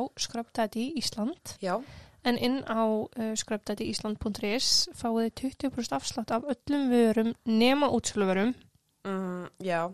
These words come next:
Speaker 1: með kóðanum Mórskurinn.
Speaker 2: Mhm.
Speaker 1: Já, og ég ætla að segja frá máli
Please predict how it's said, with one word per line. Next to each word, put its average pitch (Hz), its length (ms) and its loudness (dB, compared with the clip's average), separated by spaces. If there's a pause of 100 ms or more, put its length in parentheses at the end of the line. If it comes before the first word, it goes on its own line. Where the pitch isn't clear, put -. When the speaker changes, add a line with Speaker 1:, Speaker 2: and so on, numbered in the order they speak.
(140)
Speaker 1:
með 226 100 6
kóðanum 208 520 4
Mórskurinn. - 560 -2 (320)
Speaker 2:
Mhm. 202 240 -8 (1600)
Speaker 1:
Já, 208 440 4 (520)
og 220 380 0
ég 220 280 0
ætla 233 220 -4
að - 80 2
segja 233 240 4
frá 226 160 -4
máli 220 640 2